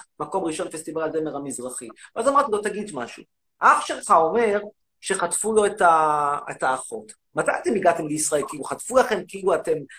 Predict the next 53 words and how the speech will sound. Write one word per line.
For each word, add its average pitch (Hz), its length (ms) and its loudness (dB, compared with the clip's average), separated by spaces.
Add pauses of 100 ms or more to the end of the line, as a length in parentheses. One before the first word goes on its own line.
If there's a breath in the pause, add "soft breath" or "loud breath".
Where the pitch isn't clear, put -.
(160 loud breath)
אתם 139 260 -2
ב-, 139 60 -4 (160)
ב-, 131 320 -4
ב-, 127 240 -2 (360)
הגעתם 170 300 2
באלף 160 160 4
תשע 196 100 -2
מאות 180 120 -4
חמישים?" 262 340 -4
הוא 285 80 0
אומר, 311 120 -2
"לא, - 140 2
מה 349 100 8
פתאום, 349 360 0
אנחנו 208 240 -4
נולדנו 240 280 -2
כולנו 254 280 0
בארץ, 220 440 2
אבא 208 100 2
שלי 214 180 -6
הגיע 214 200 0
לישראל 202 420 -4
באלף 190 220 -2
תשע 190 120 -4
מאות 190 160 -4
ושמונה." 170 340 -8
אז 156 100 -6
אני 160 100 -10
אומר 190 200 -4
לו, 170 220 0
"ומה 143 240 -2
הוא 196 160 6
עבד? 139 280 4
אבא 139 180 -4
שלך - 220 -10
היה 143 220 -2 (100)
פועל 151 280 -2
ניקיון 160 480 -4
כזה, 151 220 -4
לא 151 80 0
ידע 151 180 -2
עברית?" 196 260 -2
הוא 190 100 -4
אמר, 196 100 0
"מה 208 120 0
זה - 80 -6
פועל 185 160 0
ניקיון? 156 300 -8
היה 170 100 -6
מנהל 202 360 -4
בנק 233 240 4
בתל 233 280 2
אביב." 233 340 0